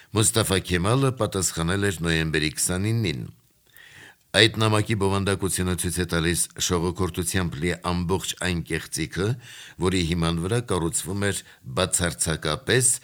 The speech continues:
սեփական շահերը հետապնդող և ցեղասպանությունը մերժող քեմալականների արտաքին քաղաքականությունը։ Մուստաֆա Քեմալը Չիչերինին գրել է. «Պարոն կոմիսար, պատիվ ունեմ արտահայտելու իմ անկեղծ շնորհակալությունը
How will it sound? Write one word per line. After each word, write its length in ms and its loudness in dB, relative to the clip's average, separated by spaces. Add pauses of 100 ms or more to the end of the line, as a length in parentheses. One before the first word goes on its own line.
(220)
սեփական 640 0
շահերը 540 2
հետապնդող 760 -2 (360)
և 240 0
ցեղասպանությունը 920 0
մերժող 460 -2
քեմալականների 880 0
արտաքին 560 -6
քաղաքականությունը։ 1000 -6 (1040)
Մուստաֆա 520 2
Քեմալը 500 2 (200)
Չիչերինին 720 0
գրել 320 2
է. 120 -6 (640)
«Պարոն 280 2
կոմիսար, 680 -2
պատիվ 420 0
ունեմ 240 -2
արտահայտելու 640 0
իմ 240 -2
անկեղծ 440 -6
շնորհակալությունը 920 -2